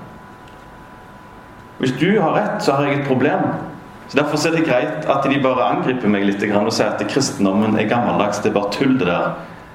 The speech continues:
For da har de ingen problem. Det enkleste er at når livet er slutt, så er det slutt. Det er ingenting mer å forholde seg til. Men for oss, når vi hører om Jesus, så blir vi glad, for det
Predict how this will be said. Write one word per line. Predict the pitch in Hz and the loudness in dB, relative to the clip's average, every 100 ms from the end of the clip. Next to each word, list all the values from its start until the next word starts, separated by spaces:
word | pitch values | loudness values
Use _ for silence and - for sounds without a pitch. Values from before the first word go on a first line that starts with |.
| - - - - - - - | -20 -20 -20 -20 -20 -20 -10
For | - | -4
da | - | 0
har | 185 | 2
de | 180 | 2
ingen | - - | 2 2
problem. | 190 82 - - - - - - - - - | 0 0 -2 -4 -10 -16 -20 -20 -20 -20 -4
Det | - | 0
enkleste | 147 143 117 - 127 | 0 2 0 2 2
er | 107 101 | 2 0
at | 101 113 | 0 2
når | 107 110 104 | 2 2 2
livet | 92 98 | 2 0
er | 101 | 0
slutt, | - 170 - | 0 0 0
så | 92 | 0
er | 87 | 0
det | - | 0
slutt. | - 85 80 - | -2 -4 -4 -2
Det | 110 | 0
er | 143 | 2
ingenting | 113 95 110 107 | 2 2 2 2
mer | 98 - - | 2 0 -2
å | 87 | -2
forholde | 85 - - | -2 -2 -4
seg | - - | -6 -6
til. | - - - - - - - - - - - - - - - - - - - - - | -8 -12 -16 -20 -20 -20 -20 -20 -20 -20 -20 -20 -20 -20 -20 -20 -20 -20 -20 -20 -4
Men | 131 | 0
for | 156 165 | 2 2
oss, | - - - | 0 -2 0
når | 143 | 2
vi | 151 175 | 2 2
hører | 156 107 | 2 2
om | |
Jesus, | 101 87 - - - - - - - - - - - - - - - - - - - - - - | 2 0 -2 -2 -2 -4 -6 -14 -20 -20 -20 -20 -20 -20 -20 -20 -20 -20 -20 -20 -20 -20 -20 -4
så | 131 | 0
blir | 123 113 | 2 2
vi | 107 | 2
glad, | 110 143 151 185 - - - - - - - - - | 2 2 0 -2 -6 -10 -14 -16 -16 -20 -20 -20 -8
for | 110 | 0
det | 117 | 2